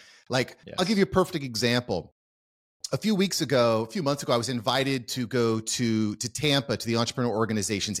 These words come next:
Speaker 1: annual event in Tampa. They have about sixteen hundred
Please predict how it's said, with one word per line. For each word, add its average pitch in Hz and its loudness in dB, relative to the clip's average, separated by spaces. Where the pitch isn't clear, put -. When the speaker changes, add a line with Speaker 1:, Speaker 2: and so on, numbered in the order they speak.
Speaker 1:
annual 117 2
event 92 0
in 113 0
Tampa. 101 0
They 90 0
have 90 0
about 80 -8
sixteen - -2
hundred 120 2